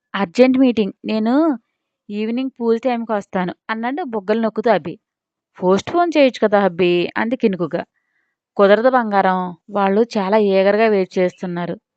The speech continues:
మన కోసం. So, అలాంటి సిల్లీ రీజన్స్ కోసం వాళ్ళని ఇబ్బంది పెట్టలేము కదా" అన్నాడు ఒడుపుగా సిరిని మీదకు లాక్కుంటూ అభి. "ముక్కు మీద గుద్దుతా" అని పిడికిలి బిగించి ముక్కు వరకు తెచ్చి, "దేవుడంటే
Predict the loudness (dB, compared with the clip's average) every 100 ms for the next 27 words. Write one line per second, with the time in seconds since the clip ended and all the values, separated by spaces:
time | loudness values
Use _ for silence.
0 | -8 -6 -2 -4 -4 -12 _ _ _ _
1 | -6 -2 0 0 -4 _ _ -10 -6 -6
2 | -8 -10 -8 -4 0 4 4 2 -2 0
3 | 0 2 0 0 0 -4 -4 -2 -2 0
4 | -2 0 -4 -4 -4 -4 -4 -8 -12 -12
5 | -6 -4 -4 -2 -4 0 2 2 2 0
6 | 0 -2 -4 _ _ _ _ -4 -2 0
7 | 2 0 2 2 2 2 0 -6 _ _
8 | _ _ _ _ -12 -10 -2 2 2 2
9 | 0 0 0 -2 -4 -2 -2 -4 -4 -2
10 | -2 -2 -4 -4 -4 -4 -2 4 4 4
11 | 2 0 -2 -6 -6 _ _ _ _ -10
12 | 2 6 8 8 6 4 2 2 4 2